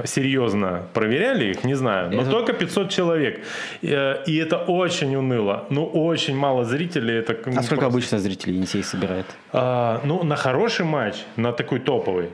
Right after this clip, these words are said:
Speaker 1: б-, м, а, собирается там восемьдесят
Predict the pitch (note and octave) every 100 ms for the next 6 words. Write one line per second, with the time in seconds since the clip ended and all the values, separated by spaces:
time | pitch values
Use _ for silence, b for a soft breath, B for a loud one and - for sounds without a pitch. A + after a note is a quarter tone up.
0 | - A2 B2 C3 A#2 A2+ A2 A2 A2 A2
1 | G#2+ G#2+ - - - A2+ B2 F3 F#3+ -
2 | A#2+ - G#2+ G2+ D#3+ F#3 D3 B2 B2+ D3+
3 | D#3